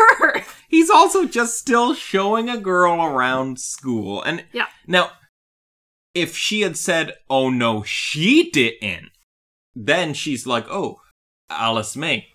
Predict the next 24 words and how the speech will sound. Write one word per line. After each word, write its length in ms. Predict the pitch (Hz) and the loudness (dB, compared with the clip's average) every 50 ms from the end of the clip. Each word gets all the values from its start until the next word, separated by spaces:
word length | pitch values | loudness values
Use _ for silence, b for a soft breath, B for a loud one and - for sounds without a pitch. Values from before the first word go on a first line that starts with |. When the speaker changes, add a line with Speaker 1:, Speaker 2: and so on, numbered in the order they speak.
| _ _ | _ _
Speaker 2:
clearly 800 | - - - - 117 113 117 123 135 151 185 190 180 160 139 151 110 | -20 -20 -14 -10 -8 -4 -2 0 2 2 2 2 2 2 0 -2 -2
sees 540 | - - - - 131 123 117 113 110 107 - | -6 -8 -4 -2 0 0 0 0 -2 -4 -6
that 180 | 120 120 - - - | -8 -10 -10 -8 -6
I've 320 | 98 104 113 110 110 107 | -4 -2 -2 -2 -4 -6
staked 400 | - - - 120 113 107 104 - 107 | -10 -10 -8 -8 -8 -8 -8 -10 -12
my 240 | 107 98 95 90 - | -10 -10 -12 -14 -16
territory 1040 | - - - 123 151 208 233 180 - - - - 131 113 147 147 117 131 123 113 107 | -18 -12 -8 -8 -6 -4 -4 -6 -6 -8 -10 -10 -6 -4 -4 -2 0 0 0 0 0
here 460 | 110 117 113 107 98 98 107 107 - - - - | -2 -2 -2 -2 -2 -2 -4 -6 -8 -12 -18 -12
Speaker 1:
Yeah. 180 | - 254 226 - - | -10 -8 -8 -8 -6
Speaker 2:
and 180 | 135 139 123 120 | -4 -4 -2 -2
is 180 | 113 110 104 | -4 -4 -6
honing 540 | 110 110 113 117 120 120 120 113 110 107 110 113 | -8 -4 -2 0 0 0 0 -2 -2 -2 -2 -2
in 220 | 123 156 185 185 | -2 -2 0 0
on 280 | 139 107 92 87 80 - | -2 -2 -4 -6 -10 -12
it." 160 | 58 - - - - - - - _ - | -16 -18 -20 -20 -20 -20 -20 -20 _ -18
Speaker 1:
She's 380 | - - - 294 294 277 - | -16 -14 -12 -10 -10 -10 -8
not 340 | 294 285 302 320 339 285 - | -6 -2 0 0 0 -2 -4
attacking 520 | 294 - - 285 254 247 247 - 247 240 247 | -10 -10 -6 -4 -4 -4 -4 -6 -10 -10 -10
her 160 | 233 233 220 | -8 -10 -10
fellow 340 | - - 254 247 233 226 214 | -8 -8 -6 -6 -6 -6 -6
woman, 340 | 214 220 247 247 226 208 202 | -8 -8 -10 -10 -10 -10 -10
though. 180 | 190 180 190 190 | -10 -10 -10 -12
She's 240 | - - 214 - 202 | -12 -14 -16 -16 -16
attacking 600 | 196 - - 240 226 220 - - 226 214 214 202 | -12 -8 -6 -4 -4 -4 -6 -8 -10 -10 -10 -12